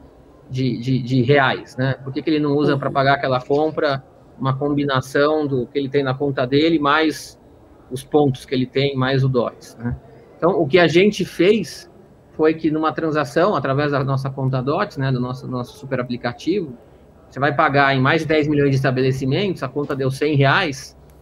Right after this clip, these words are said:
Speaker 1: aí você pode pagar aquela conta de cem reais com seus cem reais que você tem na conta, você pode pagar uma parte em dinheiro e uma parte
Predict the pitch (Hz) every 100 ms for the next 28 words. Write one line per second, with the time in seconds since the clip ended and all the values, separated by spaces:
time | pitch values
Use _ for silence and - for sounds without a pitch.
0 | - - - 156 160 175 180 190 254 262
1 | 185 180 123 135 143 139 151 147 135 156
2 | 147 170 170 139 135 147 135 147 143 139
3 | 143 - 135 139 139 156 180 208 247 349
4 | 285 254 233 214 208 170 156 160 170 190
5 | - 180 175 165 170 214 247 247 - 190
6 | 208 208 -